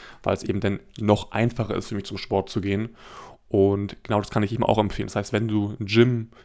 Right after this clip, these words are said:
dir suchen möchtest, dann am besten natürlich, was am nächsten dran ist von dir. Sollte natürlich auch gut sein, klar. Aber wenn's eben näher dran ist bei dir, dann bist du eben mehr zu geneigt, auch zum Sport zu gehen. Diese Barriere, diese Hürde ist nicht mehr so hoch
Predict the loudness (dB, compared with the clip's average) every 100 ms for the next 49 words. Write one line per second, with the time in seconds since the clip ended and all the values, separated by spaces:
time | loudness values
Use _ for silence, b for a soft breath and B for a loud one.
0 | B -8 -4 0 0 2 4 4 2 -8
1 | -6 -4 -2 0 0 -2 0 0 0 -2
2 | -2 0 0 0 -2 0 2 0 0 0
3 | 2 0 0 -4 -4 -6 -2 -2 0 -4
4 | -4 -4 -2 -4 B B B B B -2
5 | -2 0 -2 -4 b b b b b -6
6 | -4 -2 -2 0 2 2 0 0 -2 0
7 | 0 0 -2 -6 -4 -4 -2 -4 b b
8 | b b b _ _ _ _ 0 2 2
9 | 2 2 2 2 -2 -6 -2 0 0 0
10 | 2 2 2 -2 -4 -2 -4 -4 -10 -6
11 | -2 2 2 0 -2 0 4 4 4 -4
12 | -6 -4 -2 0 2 2 0